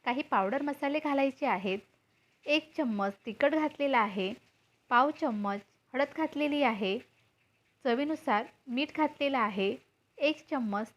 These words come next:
तीळ घातलेले आहेत, थोडासा ओवा हातामध्ये क्रश करून घालायचा आहे आणि त्याचबरोबर बारीक कापलेली थोडीशी कोथिंबीर घालायची आहे.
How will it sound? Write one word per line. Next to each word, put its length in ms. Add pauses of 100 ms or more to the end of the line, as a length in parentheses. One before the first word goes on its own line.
(120)
तीळ 200
घातलेले 480
आहेत, 380 (960)
थोडासा 420
ओवा 360 (120)
हातामध्ये 640
क्रश 360
करून 300
घालायचा 500
आहे 320 (680)
आणि 200
त्याचबरोबर 760 (140)
बारीक 340
कापलेली 500 (420)
थोडीशी 360
कोथिंबीर 540
घालायची 500
आहे. 360